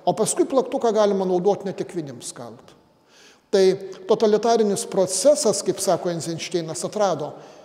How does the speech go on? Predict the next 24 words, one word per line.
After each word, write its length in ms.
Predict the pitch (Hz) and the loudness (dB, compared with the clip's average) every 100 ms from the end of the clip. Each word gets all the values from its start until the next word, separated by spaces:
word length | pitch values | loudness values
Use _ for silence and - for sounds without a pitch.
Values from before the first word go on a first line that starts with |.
| - _ | -20 _
virusą. 560 | 170 254 170 135 - - - _ _ _ _ _ - | -4 -4 -4 -8 -8 -10 -20 _ _ _ _ _ -16
Virusas 560 | 147 233 277 - 214 - | -6 -2 -2 -4 -4 -2
yra 140 | 202 | -2
mūsų 300 | 208 208 202 | -2 -4 -6
priešas. 540 | 202 190 139 - - - - _ _ _ _ | -2 -4 -4 -12 -14 -16 -20 _ _ _ _
Kas 160 | 185 139 | -4 2
dar 220 | 180 208 | 0 0
priešai? 380 | 233 240 - 185 | -2 -2 0 -2
Viruso 380 | 165 190 - 185 | -2 -4 -6 -8
nešiotojai. 640 | 175 - 170 131 131 135 - - - - _ _ | -8 -8 -8 -8 -12 -16 -20 -20 -20 -20 _ _
Dabar 460 | 147 240 262 311 208 139 - - - - | 0 2 4 4 2 -8 -12 -18 -20 -6
jis 140 | 196 214 | -4 0
jau 60 | 196 | 0
tada, 380 | 208 202 226 180 - - - - - | 2 2 0 -2 -10 -18 -20 -20 -10
įdomu, 420 | 170 139 202 160 139 | -8 2 2 2 -6
kad 180 | 147 - - | -10 -12 -8
prieš 220 | 156 - | -8 -6
metus 460 | 175 175 196 147 - - - - | -10 -6 -6 -6 -14 -18 -18 -2
jau 80 | 175 | -2
prognozavo 800 | - 175 165 170 - 202 170 139 - - - | 0 -4 -2 -4 -2 -2 -2 -6 -10 -18 -6
visuotinį 880 | 165 214 - - 254 269 269 233 226 | 0 2 0 -2 2 2 2 -2 -2
vakcinavimą 800 | 220 226 226 220 160 135 135 139 | -4 -4 -4 -4 -6 -8 -12 -10
kaip 160 | 165 | -10
prievolę, 440 | 180 180 123 127 | -6 -6 -6 -12